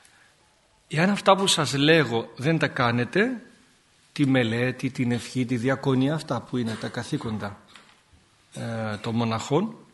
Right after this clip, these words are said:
και δεν έχετε κοινωνία με τους αδελφούς, τους αδελφούς σας και τον Θεόν, ας με συγχωρήσετε,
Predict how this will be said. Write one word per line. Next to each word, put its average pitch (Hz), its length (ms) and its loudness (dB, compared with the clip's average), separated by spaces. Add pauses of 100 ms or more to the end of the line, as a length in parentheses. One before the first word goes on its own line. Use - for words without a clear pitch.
(1300)
και 139 180 0
δεν 156 220 2
έχετε 165 400 -2
κοινωνία 120 880 0 (260)
με 127 160 -4
τους - 260 -2
αδελφούς, 113 840 -4 (160)
τους - 180 -8
αδελφούς 110 460 -2
σας - 360 -4 (480)
και - 140 -10
τον 107 180 -6
Θεόν, 127 460 -4 (1120)
ας 151 220 0
με 170 120 0
συγχωρήσετε, 127 1000 0